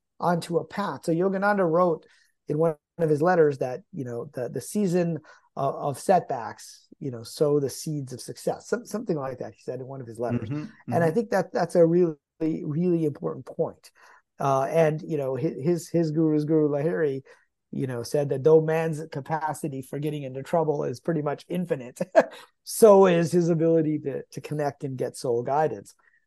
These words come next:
Speaker 1: uh, to go from there. Um,
Speaker 2: And now
Speaker 1: and
Speaker 2: y-,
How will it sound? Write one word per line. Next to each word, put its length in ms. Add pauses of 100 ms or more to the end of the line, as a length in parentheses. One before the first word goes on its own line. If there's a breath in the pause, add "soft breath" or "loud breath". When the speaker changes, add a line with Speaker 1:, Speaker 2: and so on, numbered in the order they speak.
Speaker 1:
uh, 220 (120)
to 100
go 160
from 220
there. 400 (220)
Um, 280
Speaker 2:
And 140
now 220
Speaker 1:
and 180
Speaker 2:
y-, 160